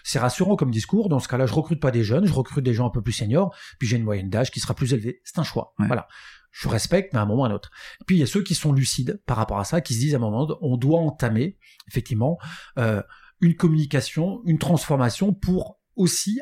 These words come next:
Speaker 1: attirer ces jeunes populations, parce que, euh, les jeunes sont tout aussi intéressants que les jeunes les moins vieux, les plus vieux.
Speaker 2: Mhm.
Speaker 1: On a besoin de tout dans une entreprise. Je crois beaucoup en cette diversité.
Speaker 2: Tout à fait.
Speaker 1: Mais cette diversité, euh, elle doit aussi s'inscrire dans une communication vis-à-vis de ces gens-là. Euh, je,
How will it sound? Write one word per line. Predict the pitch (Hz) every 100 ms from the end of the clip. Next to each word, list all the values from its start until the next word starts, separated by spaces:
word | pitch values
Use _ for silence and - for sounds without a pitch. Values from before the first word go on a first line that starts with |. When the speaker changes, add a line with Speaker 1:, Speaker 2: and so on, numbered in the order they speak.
| -
Speaker 1:
attirer | 135 - 160 147 190
ces | 196 151
jeunes | 135 147
populations, | 135 127 117 190
parce | 196 143
que, | - 147 - - - -
euh, | 123 113
les | 117
jeunes | 113 185
sont | - 135
tout | 214 196
aussi | - 170
intéressants | 147 135 127 151 143
que | -
les | 117 113 107
jeunes | 127 139
les |
moins | 127 123
vieux, | 107 131
les | 123
plus | -
vieux. | 113 190
Speaker 2:
Mhm. | 110 110 110 139
Speaker 1:
On | 117
a |
besoin | 107 113
de |
tout | -
dans | 190
une | 127 120
entreprise. | 107 101 185
Je |
crois | 143 120
beaucoup | 139 156
en |
cette | 139 135
diversité. | 117 135 - 139 240
Speaker 2:
Tout | - - 120
à |
fait. | 147 _ _ - -
Speaker 1:
Mais |
cette | 139 165
diversité, | 127 120 - 117 220 233 - - - -
euh, | 131 123
elle | 135
doit | 131
aussi | 135 -
s'inscrire | 147 117 - 208
dans | 147
une | 127 123 - _ _
communication | - 202 185 147 - 117
vis-à-vis | 107 104
de | 104
ces | 101
gens-là. | 92 - - - - -
Euh, | 123 110 98 101
je, | 101